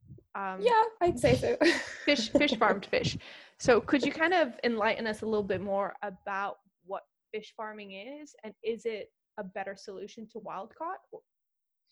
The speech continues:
Speaker 2: So, um, fish farming basically is, um, it can be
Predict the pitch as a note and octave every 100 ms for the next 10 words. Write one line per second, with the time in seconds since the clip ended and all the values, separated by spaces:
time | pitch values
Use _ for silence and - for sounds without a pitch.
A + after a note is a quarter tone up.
0 | _ _ _ - _ _ - B3 B3 A#3+
1 | A#3 G#3+ G#3+ _ - G#3+ G#3 G3 F#3+ F#3
2 | - A#3 A#3 G3+ F#3+ F3+ E3+ F3 - -
3 | E3 D#3 D3+ - - E3+ D#3+ D3+ D#3 -
4 | - - - - D#3 D#3 D3+ D3 D3+ -
5 | - - - F#3 F#3 E3+ D#3+ D#3 -